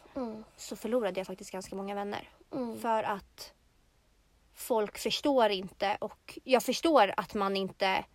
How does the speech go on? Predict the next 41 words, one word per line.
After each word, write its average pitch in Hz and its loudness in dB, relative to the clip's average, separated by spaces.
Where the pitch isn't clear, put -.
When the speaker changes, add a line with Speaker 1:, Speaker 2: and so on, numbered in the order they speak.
Speaker 2:
förstår 220 4
Speaker 1:
Kan 269 6
Speaker 2:
mig 269 4
Speaker 1:
sätta 247 2
sig 240 -2
in, 214 -6
liksom. 226 -4
Speaker 2:
när 226 6
man 214 4
inte 208 2
har 196 6
varit 202 0
med 247 4
om 202 -2
det, 202 2
men 208 0
folk 220 -2
ville 247 2
inte 240 4
ens 196 0
förstå, 208 -2
och - -4
folk 214 -4
var 214 -2
liksom 214 -4
inte 208 -4
lyhörda 214 0
för 196 -8
fem 190 -4
öre. 190 -2
Speaker 1:
Nej. 247 -6
Speaker 2:
Så - -10
att - -12
jag 202 -4
förlorade 196 -2
ju 190 -2
jättemycket 202 -6
vänner 196 -8
Speaker 1:
Mm. 247 -6
Speaker 2:
för 214 2
att - -6